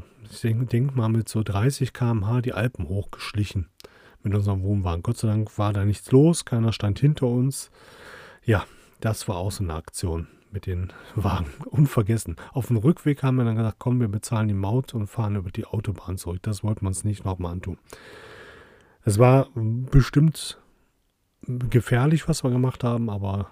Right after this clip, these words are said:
das ist, äh, unvergessen, dieser Urlaub. Und was wir auch schon mal einen Urlaub hatten mit dem Rover, dann ist uns der Keilriemen kaputt gegangen.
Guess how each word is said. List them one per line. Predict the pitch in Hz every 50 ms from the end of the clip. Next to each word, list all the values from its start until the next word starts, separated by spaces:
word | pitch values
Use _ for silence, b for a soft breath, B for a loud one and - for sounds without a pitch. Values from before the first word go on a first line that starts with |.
| _ _
das | - 113 107 - -
ist, | 107 98 - - -
äh, | 104 101 101
unvergessen, | 101 - 143 135 123 - 117 98 110 107 - - 92 85
dieser | 87 92 90 90 85
Urlaub. | 98 92 90 85 80 78 - - - - - - - _ _ _ _ - - _ _ _ _ _ _ _ -
Und | 110 101
was | 110 110 -
wir | - 98
auch | 85 90 120
schon | - - 127
mal | 120 120
einen | 120 120
Urlaub | - 135 123 117 123 120 - 113
hatten | 110 - - 120 113 107
mit | 104 104 -
dem | 113 107 104
Rover, | 104 107 110 110 104 110 107 104 - B B B B B B B B B _
dann | - 104 101 98 95 98 107
ist | 110 107 - - -
uns | 113 98 98 - -
der | 98 92
Keilriemen | - - 127 127 135 123 107 98 92
kaputt | - - 101 - - -
gegangen. | - 95 92 98 87 90 90 85